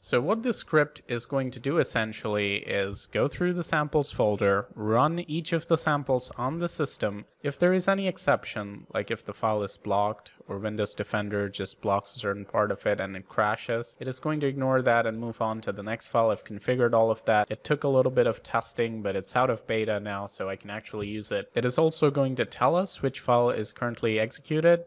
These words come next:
so we can probably trace the infections. And it's going to execute each file with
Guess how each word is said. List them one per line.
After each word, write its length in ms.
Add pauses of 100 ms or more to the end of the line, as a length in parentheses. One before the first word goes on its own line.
so 180
we 60
can 140
probably 380
trace 380
the 120
infections. 800 (420)
And 120
it's 140
going 200
to 100
execute 520
each 180
file 320
with 300